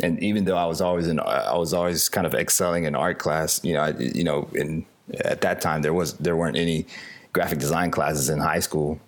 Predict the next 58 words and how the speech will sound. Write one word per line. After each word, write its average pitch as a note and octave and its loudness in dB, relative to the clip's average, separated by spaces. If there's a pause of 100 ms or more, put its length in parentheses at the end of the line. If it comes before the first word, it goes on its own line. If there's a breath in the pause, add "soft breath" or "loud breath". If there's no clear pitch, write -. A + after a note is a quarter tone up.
(140)
So D2+ 2
on, F2+ 0
to F#2 2
be E2 2
completely F2+ 0
honest, E2 0
man, D2+ 0
I D#2+ 2
didn't D#2+ 2
even D2+ 2
know D#2+ 2
it D#2 0
was D2 -4
a C#2+ -4
field D2 0 (160)
until, C#2+ 0
uh, G1+ -2 (800 loud breath)
until D#2 0
I D2 0
started D2 -2
getting D#2 0
closer C#2+ 0
to D2 -2
gradu-, C#2+ 0 (320)
pretty E2 2
much D2+ -2
graduation. D2 0 (500 loud breath)
Uh, E2 2
then G#2 0
I B2+ 2
had B2 2
a A#2 2
mentor G2+ 0
kind F2 0
of, D#2 -2
uh, E2 2 (480)
just - 2
pick G2+ -2
me F#2 2
out F2 2
of E2 2
the D#2 0
crowd, F2 0
man, D#2+ 0
and D#2 0
say, C#2+ 0
"Hey, F#2 2
you D2+ 0
know, D2 2
that D2+ 0
stuff - -2
you're D#2 0
doing F2 0
with C#2 -4
Paint - 0
is E2 0
really E2+ 0
cool. F2 0